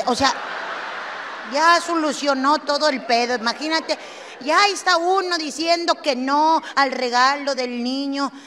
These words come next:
pero ahí está el vato, cómpraselo, es que va muy mal, por eso, tú también, motívalo.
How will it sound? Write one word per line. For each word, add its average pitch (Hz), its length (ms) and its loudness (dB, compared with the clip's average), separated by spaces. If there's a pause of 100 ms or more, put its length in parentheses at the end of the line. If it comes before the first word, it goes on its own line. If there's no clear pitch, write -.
pero 226 240 -2
ahí 277 140 2
está 302 160 -4
el 285 100 -4
vato, 233 400 -2
cómpraselo, 240 760 -2
es 202 160 -10
que 240 160 -6
va 226 160 -2
muy 269 400 -4
mal, 220 400 -8
por 147 180 -10
eso, 208 320 -2
tú 185 140 -6
también, 214 580 -4
motívalo. 196 1200 -4